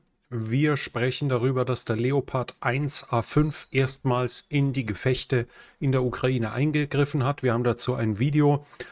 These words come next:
auch mit dem Ausgang dieses Gefechts. Gleichzeitig sprechen wir natürlich über die sonstigen Entwicklungen entlang der Front, wo sich etwas bewegt hat. Wir sprechen aber auch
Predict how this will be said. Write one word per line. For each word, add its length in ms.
auch 300
mit 400
dem 160
Ausgang 460
dieses 320
Gefechts. 580
Gleichzeitig 880
sprechen 360
wir 80
natürlich 580
über 200
die 120
sonstigen 460
Entwicklungen 500
entlang 280
der 120
Front, 440
wo 280
sich 220
etwas 320
bewegt 400
hat. 180
Wir 100
sprechen 400
aber 280
auch 340